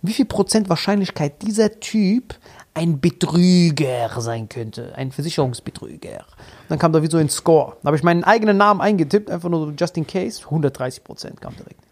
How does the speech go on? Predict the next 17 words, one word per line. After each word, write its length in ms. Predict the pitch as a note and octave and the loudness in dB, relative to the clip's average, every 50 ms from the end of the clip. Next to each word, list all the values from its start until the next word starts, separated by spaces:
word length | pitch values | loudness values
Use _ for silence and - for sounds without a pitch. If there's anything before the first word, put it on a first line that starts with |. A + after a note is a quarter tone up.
| _ _ | _ _
Ich 60 | _ - | _ -6
schnappte 320 | - D#3+ C#3+ C3+ - - | 0 0 0 0 0 -6
ihn 80 | - - | -16 -16
sofort. 460 | - - - - G2 - - _ _ _ _ _ _ _ _ _ _ | -16 -16 -14 -14 -14 -14 -16 _ _ _ _ _ _ _ _ _ _
Das 100 | - - | -2 -2
war 80 | D#3+ C3 | -2 0
schade, 420 | - - F3+ F#3 F#3 D3+ B2 G#2 G2 | 2 4 4 4 4 2 0 -2 -2
weil 140 | C3 C3+ C3+ | -2 0 0
dann 160 | C#3 C#3 C3+ | 0 0 -2
habe 100 | C#3 C3+ | -4 -4
ich 160 | C3 - - | -6 -10 -12
einen 80 | D#3+ - | -10 -8
Unfall 300 | G3+ G3 - A3 G#3+ - | -8 -8 -8 -8 -8 -6
gehabt, 260 | G2+ F#2+ - - - - - | -6 -6 -6 -8 -12 -16 -16
dann 160 | G3 G#3 G3+ _ _ _ _ - | -16 -16 -18 _ _ _ _ -20
nicht 260 | F#3 - F#3+ F3 - | -18 -18 -18 -18 -20
bezahlt. 300 | - - - - - | -20 -16 -14 -14 -14